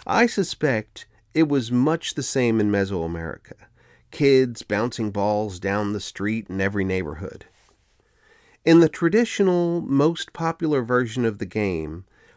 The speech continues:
players were not allowed to hit the ball with their hands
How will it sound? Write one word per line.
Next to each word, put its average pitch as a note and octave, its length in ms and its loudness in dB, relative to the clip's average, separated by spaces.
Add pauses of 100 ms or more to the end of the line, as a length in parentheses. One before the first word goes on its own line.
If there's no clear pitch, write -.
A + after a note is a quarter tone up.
players F#3+ 480 0
were C#3 100 0
not A#2+ 500 2
allowed A2+ 760 -4
to A#2 120 -6
hit G#2+ 260 -2
the D#3 60 -2
ball F#2+ 420 -2
with A2+ 160 -8
their F2 140 -2
hands G#2 500 -2